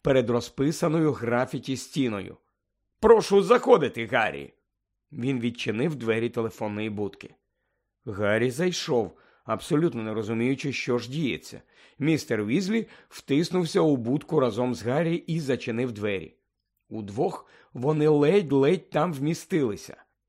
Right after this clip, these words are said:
Гаррі притиснуло до телефонного апарата, що висів на стіні так криво,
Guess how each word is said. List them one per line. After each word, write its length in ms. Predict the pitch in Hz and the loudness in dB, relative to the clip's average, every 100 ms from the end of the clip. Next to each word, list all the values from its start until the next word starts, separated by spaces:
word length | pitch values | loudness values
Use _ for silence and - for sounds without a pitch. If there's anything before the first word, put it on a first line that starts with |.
| _ | _
Гаррі 600 | 107 95 127 156 123 92 - _ - | -12 -2 0 0 -2 -6 -10 _ -4
притиснуло 720 | 127 - 175 180 180 151 127 | -2 -2 -4 -2 -2 2 2
до 160 | 131 | 2
телефонного 720 | 143 131 - 147 143 131 131 139 | 2 0 0 -2 0 0 0 -2
апарата, 560 | 123 123 135 180 127 | 0 2 2 0 -4
що 200 | - 135 | -4 -2
висів 360 | 120 131 143 127 | -2 -2 -2 -2
на 140 | 120 | -2
стіні 380 | 120 139 131 127 | -4 -4 0 -2
так 440 | - 156 175 - | -2 -4 -4 -6
криво, 500 | - 156 135 98 85 | -4 0 0 0 -8